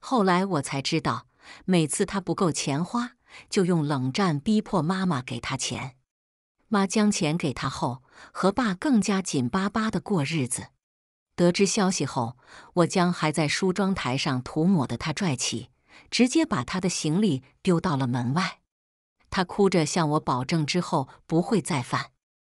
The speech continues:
我当时竟还抱着望妹成凤的心理，对她寄予厚望。我以为只要她现在开始好好努力，也许真的能上一个比较好的本科，再不济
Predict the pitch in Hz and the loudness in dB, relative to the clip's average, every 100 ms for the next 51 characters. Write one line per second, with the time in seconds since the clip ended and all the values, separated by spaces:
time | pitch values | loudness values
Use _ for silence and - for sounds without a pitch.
0 | _ _ _ _ - 185 226 226 - 160 | _ _ _ _ 0 0 2 2 2 2
1 | 170 175 208 151 156 156 202 156 147 196 | 0 2 0 0 -2 0 0 0 0 0
2 | 175 170 143 - 135 170 247 156 131 - | 2 2 0 -2 -4 -2 0 -2 -2 0
3 | 185 165 110 113 _ - - - 170 - | 0 0 -2 -10 _ -20 -8 0 0 2
4 | 160 - 208 135 123 - 233 160 202 - | -4 -2 -2 -2 -4 -2 -2 -2 -6 -8
5 | _ _ _ _ _ _ _ _ 190 196 | _ _ _ _ _ _ _ _ 2 4
6 | 165 147 156 175 - - 185 170 170 - | 2 2 0 -2 -10 -4 0 2 2 0
7 | 180 214 175 170 143 175 165 - 123 - | -2 0 0 0 -2 -4 -2 -2 -4 -2
8 | 147 - 165 180 123 135 226 - _ - | -2 0 0 2 0 0 -2 -2 _ -20
9 | - - 202 220 185 - 277 302 190 147 | -12 2 4 4 0 2 2 4 2 2
10 | 165 175 143 151 156 156 127 202 165 - | 0 0 -2 0 -2 -2 -4 -2 -2 -4
11 | - 156 - 131 175 - 202 - _ _ | -6 -4 -4 -6 -6 -2 -2 -4 _ _
12 | - - - 190 170 180 233 175 | -20 -8 -2 -2 0 0 2 0